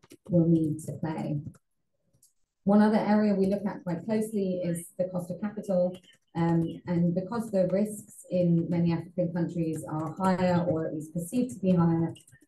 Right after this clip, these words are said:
um, than in North America, Europe, or China, this is reflected in the financing costs. So the cost of capital in Africa is at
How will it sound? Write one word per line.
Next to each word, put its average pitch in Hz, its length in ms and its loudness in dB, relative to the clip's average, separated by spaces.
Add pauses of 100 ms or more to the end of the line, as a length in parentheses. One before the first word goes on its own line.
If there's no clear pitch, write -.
um, 165 260 6
than 175 180 6
in 160 440 2
North 180 260 4
America, 170 720 2
Europe, 170 420 2
or 160 80 -6
China, 170 420 2 (400)
this 214 120 2
is 214 200 -4
reflected 196 420 -4
in 170 120 4
the 160 120 -2
financing 165 560 -2
costs. - 500 -8
So 185 120 8
the 190 220 4
cost 214 200 0
of 196 100 -8
capital 180 580 2
in 165 140 -2
Africa 170 420 -2
is 160 140 -2
at - 120 -2